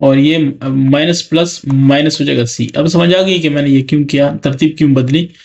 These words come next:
आप इसकी तरतीब ना बदलें, फिर check करें, आपको थोड़ी मुश्किल आएगी, उसका भी फिर solution है।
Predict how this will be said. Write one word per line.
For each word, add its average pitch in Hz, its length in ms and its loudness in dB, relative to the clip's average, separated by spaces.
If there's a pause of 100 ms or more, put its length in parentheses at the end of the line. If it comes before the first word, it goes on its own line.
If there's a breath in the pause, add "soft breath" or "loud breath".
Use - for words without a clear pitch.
(320 loud breath)
आप 156 200 0
इसकी 175 240 0
तरतीब 165 300 -4
ना 165 200 2
बदलें, 170 300 0
फिर 156 120 -2
check - 280 -6
करें, 151 160 0
आपको 139 260 -2
थोड़ी 139 200 0
मुश्किल 139 400 0
आएगी, 143 260 0
उसका 135 220 -4
भी 127 160 -2
फिर 131 100 -2
solution 123 440 0
है। 123 320 -2